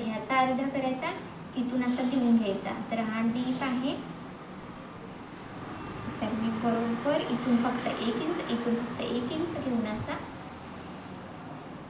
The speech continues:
देऊन घ्यायचा. हे अशाच पद्धतीने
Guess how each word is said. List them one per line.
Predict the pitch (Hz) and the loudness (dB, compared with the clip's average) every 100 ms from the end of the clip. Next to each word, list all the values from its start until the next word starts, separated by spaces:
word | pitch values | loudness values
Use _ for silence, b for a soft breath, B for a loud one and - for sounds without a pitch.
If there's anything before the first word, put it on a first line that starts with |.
| - - - - - - - - | -12 -12 -12 -10 -12 -10 -8 0
देऊन | 311 254 - | 4 6 4
घ्यायचा. | 208 - - - - - - - - - - - - - - | 0 -4 -8 -10 -10 -10 -10 -10 -12 -12 -12 -12 -10 -10 -4
हे | 285 | -2
अशाच | 277 294 294 | 4 4 4
पद्धतीने | 285 285 277 277 | 4 4 4 2